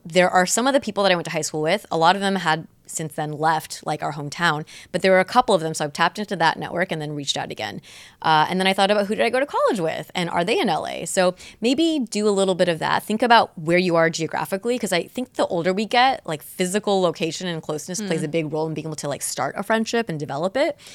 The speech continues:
Speaker 1: Um, think about people that you may have known as acquaintances, but maybe you weren't friends then,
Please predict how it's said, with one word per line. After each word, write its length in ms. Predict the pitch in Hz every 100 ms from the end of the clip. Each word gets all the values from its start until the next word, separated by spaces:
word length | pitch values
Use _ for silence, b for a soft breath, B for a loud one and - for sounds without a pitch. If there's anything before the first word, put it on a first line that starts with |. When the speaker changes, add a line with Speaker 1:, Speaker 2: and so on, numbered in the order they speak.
| B B B -
Speaker 1:
Um, 200 | 170 165
think 280 | - 247
about 200 | 285 -
people 280 | - 202 208
that 160 | 185 190
you 120 | 175
may 200 | 170 175
have 360 | 175 160 156 160 _
known 220 | 180 185
as 140 | 196 175
acquaintances, 800 | - 226 220 202 - 147 156 b b -
but 120 | -
maybe 180 | 185 202
you 100 | 208
weren't 220 | 185 185
friends 380 | - 160 165 151
then, 400 | 151 190 285